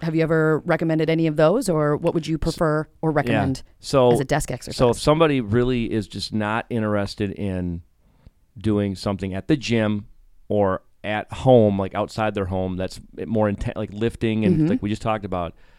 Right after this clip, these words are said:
Speaker 2: well, yeah, well, then what's the next best thing? I, I mean, I'm not, I'm not gonna endorse it as a form of exercise.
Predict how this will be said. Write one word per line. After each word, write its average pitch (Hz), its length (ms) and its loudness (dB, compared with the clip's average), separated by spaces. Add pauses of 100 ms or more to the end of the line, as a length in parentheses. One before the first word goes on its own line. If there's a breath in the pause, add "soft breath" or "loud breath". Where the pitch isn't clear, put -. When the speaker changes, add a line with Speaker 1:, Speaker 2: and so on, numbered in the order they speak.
(420 soft breath)
Speaker 2:
well, 131 160 2
yeah, 127 340 -2
well, 98 120 -2
then 98 160 -4
what's 101 160 -4
the 110 80 -8
next 101 280 -8
best 95 220 -6
thing? 110 120 -4 (960 soft breath)
I, 82 180 -10
I 117 60 -4
mean, 117 360 0 (180)
I'm 117 140 -4
not, 120 280 -2
I'm 123 100 0
not 139 160 2
gonna 117 160 -2
endorse 104 400 0
it 107 40 -4
as 90 100 -4
a 95 60 -8
form 107 220 0
of 82 80 -4
exercise. 104 880 -6